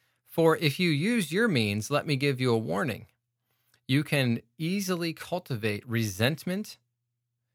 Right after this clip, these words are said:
and bitterness in your husband, and that will have long-term negative consequences in your relationship. Finally,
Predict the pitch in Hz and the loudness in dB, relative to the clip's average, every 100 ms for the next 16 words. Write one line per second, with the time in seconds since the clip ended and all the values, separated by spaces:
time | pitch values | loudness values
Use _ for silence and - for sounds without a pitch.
0 | _ - 113 101 185 147 92 101 - - | _ -2 -2 2 2 2 0 -4 -12 -14
1 | - _ _ _ _ 131 123 120 120 156 | -18 _ _ _ _ 0 2 2 4 2
2 | 160 - - - _ _ _ _ _ - | 2 -8 -16 -16 _ _ _ _ _ 0
3 | 127 147 180 156 127 135 127 110 123 120 | 4 6 6 2 2 4 4 4 0 0
4 | 139 160 139 160 143 117 110 127 127 117 | 2 0 -2 0 2 4 4 2 2 0
5 | 107 - 151 165 - - 101 101 117 104 | 0 -2 -6 -6 -8 -4 -4 -2 -2 0
6 | 104 101 101 101 107 110 - 95 - 101 | 0 0 0 0 0 0 -4 -8 -6 -8
7 | - _ _ _ _ _ _ _ _ _ | -10 _ _ _ _ _ _ _ _ _
8 | _ _ _ _ _ _ _ _ _ _ | _ _ _ _ _ _ _ _ _ _
9 | _ _ _ - 156 156 104 - | _ _ _ 6 8 8 2 0